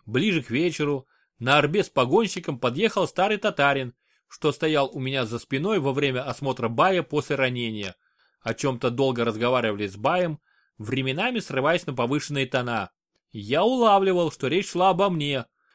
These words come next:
но о чем конкретно, понять было невозможно. Наконец разговор стих, старик выглянул из юрты и поманил меня пальцем.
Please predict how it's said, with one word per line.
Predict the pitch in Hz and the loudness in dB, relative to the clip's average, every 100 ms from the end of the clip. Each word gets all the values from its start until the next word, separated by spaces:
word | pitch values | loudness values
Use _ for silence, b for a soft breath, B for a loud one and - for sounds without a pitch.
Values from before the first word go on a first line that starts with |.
| _ - | _ -12
но | 117 123 | -4 -2
о | 127 | 0
чем | 160 147 | 0 0
конкретно, | 147 147 143 180 208 131 98 - | -2 -2 -2 -2 -2 -4 -8 -6
понять | 113 156 214 | -4 -2 -2
было | 151 135 | 0 0
невозможно. | 131 180 208 180 180 147 113 101 - _ _ _ _ | 2 2 2 2 2 0 -2 -8 -10 _ _ _ _
Наконец | 113 117 135 139 123 | -8 -2 -2 -2 -4
разговор | 117 107 117 110 104 | -6 -2 0 0 -2
стих, | - 190 175 _ _ _ _ | -4 -4 -4 _ _ _ _
старик | - 165 220 233 - | -2 0 0 -2 -2
выглянул | 135 165 160 135 | 0 2 0 -2
из | - 147 113 | -4 -6 -2
юрты | 180 226 185 | -2 -2 -4
и | 160 | -4
поманил | 123 127 131 156 | -4 -2 -2 0
меня | 160 139 135 | 0 0 0
пальцем. | 120 117 110 101 92 | 2 0 0 -8 -10